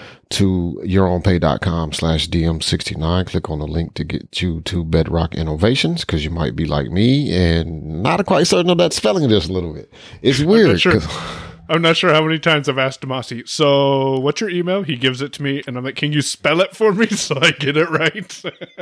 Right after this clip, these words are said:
Speaker 2: <laughs>
Speaker 1: Just a tip for those listening, Innovations does have two N's, even though I O S randomly for me, when I was trying to double check myself, did not, you know, indicate an autocorrection or a different alternative spelling when I typed it in with one N. So it is I N N O V A T I O N S.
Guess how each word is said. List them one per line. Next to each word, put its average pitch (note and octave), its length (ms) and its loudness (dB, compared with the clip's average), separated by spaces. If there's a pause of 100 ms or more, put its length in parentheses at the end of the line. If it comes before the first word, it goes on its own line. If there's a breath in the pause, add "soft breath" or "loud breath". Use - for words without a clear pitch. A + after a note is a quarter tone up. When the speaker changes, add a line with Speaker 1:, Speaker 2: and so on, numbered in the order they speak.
Speaker 2:
<laughs> - 480 -20
Speaker 1:
Just - 260 2
a A2 40 -2
tip G#2+ 260 2
for F#2 100 -4
those F2 280 0
listening, D#2+ 360 -4
Innovations F#2 720 0
does E2 240 -2
have D#2 260 -4
two - 280 -2
N's, E2 360 -6
even F2+ 200 -4
though F#2 380 -2
I A2 220 2
O A#2+ 120 2
S D3 200 0
randomly A2 520 0
for F#2 160 -6
me, G#2+ 180 0
when F2+ 120 -2
I D#2+ 80 -2
was E2 140 -6
trying A2 180 -2
to F#2+ 60 -2
double F2 300 -2
check F2+ 220 -2
myself, D#2 540 -4
did D2 160 -4
not, F2+ 340 -2 (280)
you G2+ 100 -2
know, E2+ 360 -2 (300)
indicate G#2+ 560 2
an E2 160 0
autocorrection G2 840 2
or F#2 320 4
a F2 60 0
different F2+ 480 0
alternative F2+ 560 2
spelling A2 600 0
when E2 160 -2
I D#2+ 120 0
typed F2+ 260 0
it F2+ 100 0
in F2 440 0
with E2+ 100 -2
one E2+ 260 0
N. A2 380 0
So D#2 380 0
it D#2+ 100 0
is G2 260 4
I E2+ 200 2
N F2 280 0
N E2 300 0
O G#2+ 240 2
V D2+ 300 -2
A C#2+ 100 -2
T - 240 -6
I D2 140 -6
O B1 220 -6
N C#2 220 -8
S. - 380 -12